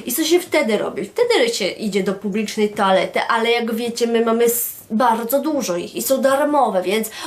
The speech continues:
one są wszędzie. Czy to w kombini, czy to na stacji, mm, czy to właśnie w jakimś depato. Jak już idziesz do depato, czyli do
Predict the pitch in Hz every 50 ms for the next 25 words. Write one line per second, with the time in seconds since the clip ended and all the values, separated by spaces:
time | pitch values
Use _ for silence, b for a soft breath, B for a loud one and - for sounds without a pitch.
0 | 277 B 240 269 277 277 302 294 285 - - 311 254 214 202 190 - 165 - B
1 | B B B B B - 262 - 220 - - - - 233 240 254 - 226 214 247
2 | 233 240 240 233 233 - 269 262 - 262 220 196 190 190 - - - 214 214 214
3 | - - 220 233 220 226 B B B B B B - - 202 233 233 226 226 226
4 | 226 220 202 - - - _ _ _ _ - _ _ - - - 269 240 269 269
5 | 247 214 190 208 196 220 208 196 214 208 208 226 226 208 190 - 226 - - 214
6 | 196 196 196 196 190 202 208 220 220 220 240 240 220 247 240 214 233 220 220 233
7 | - 226 233 - 226 214 214 220 220 220 - 214 214 208 202 208 196